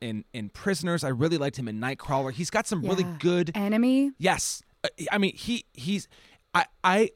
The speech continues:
Speaker 1: I, I don't know. I, I'm, I'm so with you, Britt. Like, every time he came on, I was just, I was baffled by this. I was like, "This is, this is one of our best actors,"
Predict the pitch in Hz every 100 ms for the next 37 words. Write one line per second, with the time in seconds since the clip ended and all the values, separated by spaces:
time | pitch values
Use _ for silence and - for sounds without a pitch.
0 | _ 143 170 170 - _ _ _ _ -
1 | 180 214 180 175 160 - 160 - 175 175
2 | - 151 147 - 170 147 147 135 123 -
3 | 131 - 143 180 170 196 - 160 143 -
4 | 139 120 120 104 135 147 147 127 127 110
5 | - _ _ _ - 160 151 - _ -
6 | 127 - 160 151 139 120 117 113 113 -
7 | 151 156 160 113 220 214 147 - _ _
8 | _ - 208 226 214 202 151 120 156 156
9 | - 147 139 - 127 -